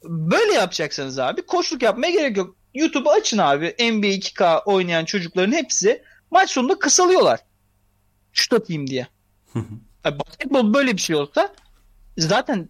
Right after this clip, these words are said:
Speaker 1: pivot, zaten Zubac'a kontrat vermemiş olursun sen. Basketbol böyle bir şeyse zaten Zubac'a kontrat verme. Takasla şeyi al. Ne bileyim. Ee, o kontrata git işte, ee,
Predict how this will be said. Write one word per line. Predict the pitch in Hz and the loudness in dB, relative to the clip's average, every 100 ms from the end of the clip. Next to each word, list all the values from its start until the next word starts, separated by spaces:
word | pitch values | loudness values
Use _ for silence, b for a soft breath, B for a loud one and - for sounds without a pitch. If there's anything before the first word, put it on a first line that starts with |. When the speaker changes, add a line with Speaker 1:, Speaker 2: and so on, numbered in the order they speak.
| - | -6
Speaker 1:
pivot, | - 262 - - | -2 0 -2 -2
zaten | 220 233 196 | -2 0 -2
Zubac'a | 208 220 - | 0 -2 -2
kontrat | - 240 277 254 | -2 0 0 0
vermemiş | 233 269 202 - | 2 2 0 -4
olursun | 143 131 139 | -6 -8 -12
sen. | - 123 - | -12 -12 -6
Basketbol | 190 190 220 196 175 | -2 0 0 -2 -2
böyle | 233 302 | 0 0
bir | 196 | 0
şeyse | - 143 - 392 - _ | -2 -2 -2 -4 -6 _
zaten | - 466 392 | -2 0 0
Zubac'a | 208 180 170 | 0 -2 -2
kontrat | 160 156 143 - | -4 -2 -2 0
verme. | 139 165 | -2 0
Takasla | 302 240 196 302 381 - _ _ _ | -2 -2 -2 -4 -6 -8 _ _ _
şeyi | - 311 330 | -2 2 4
al. | 143 - _ _ _ _ _ - | 2 0 _ _ _ _ _ -2
Ne | 208 190 | 0 0
bileyim. | 180 160 147 - _ _ - | -2 -2 -4 -12 _ _ -2
Ee, | 202 196 196 196 - | 0 2 0 0 -2
o | - - | -2 0
kontrata | 247 220 220 220 | 0 0 -2 -2
git | 240 320 | -4 -4
işte, | 254 - 240 240 b b b _ _ - | -6 -2 -2 -2 b b b _ _ -2
ee, | 196 196 196 196 196 196 196 | 0 0 0 0 0 -2 -2